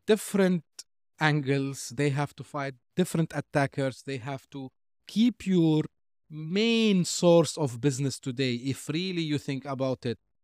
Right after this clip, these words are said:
your data safeguarded. So the advice here, which I agree with it, that they need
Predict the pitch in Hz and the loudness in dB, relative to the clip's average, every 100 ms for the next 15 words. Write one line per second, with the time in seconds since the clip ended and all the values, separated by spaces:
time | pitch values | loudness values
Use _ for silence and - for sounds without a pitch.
0 | _ - 147 151 123 160 165 135 113 98 | _ 2 6 6 8 6 6 4 2 -2
1 | _ - - 139 117 - 120 113 104 95 | _ -10 2 2 2 -2 -2 -2 -6 -10
2 | _ _ _ _ - - 160 151 - _ | _ _ _ _ -10 2 6 6 2 _
3 | _ _ _ 147 156 147 123 147 175 180 | _ _ _ -14 -6 -4 0 6 6 4
4 | - 175 170 143 135 131 131 127 151 156 | -2 -2 -2 -4 -4 -2 -4 -6 -6 -4
5 | 147 160 - _ _ - 139 131 143 139 | -2 -2 -4 _ _ -6 -4 -2 -4 -4
6 | 151 | -8